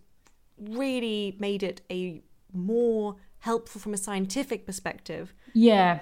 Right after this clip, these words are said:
Speaker 1: example
Speaker 2: yeah.
Speaker 1: to include.
Speaker 2: I think for peop-, Australian people, and this is, you know, this is a very good example of just outright racism that can happen,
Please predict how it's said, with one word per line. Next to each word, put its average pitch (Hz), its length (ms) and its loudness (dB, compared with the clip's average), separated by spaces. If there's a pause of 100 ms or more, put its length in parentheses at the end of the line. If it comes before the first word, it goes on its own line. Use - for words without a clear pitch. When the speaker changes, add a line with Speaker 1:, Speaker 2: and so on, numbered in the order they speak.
Speaker 1:
example 208 320 4 (160)
Speaker 2:
yeah. 185 60 -2
Speaker 1:
to 185 120 -8
include. 165 480 -8 (920)
Speaker 2:
I 214 40 2
think 247 300 4
for 269 140 4
peop-, 190 320 -2
Australian 180 480 0
people, 175 460 -4
and 165 280 -4
this 175 220 -10
is, 156 240 -14
you 165 80 -8
know, 165 260 -8
this - 180 -14
is - 280 -16
a 156 100 -4
very 165 400 -6
good 160 140 -4
example 160 360 -2
of 151 60 -6
just - 320 -8
outright - 340 -6
racism 165 640 -8
that - 180 -12
can 170 140 -8
happen, 165 360 -6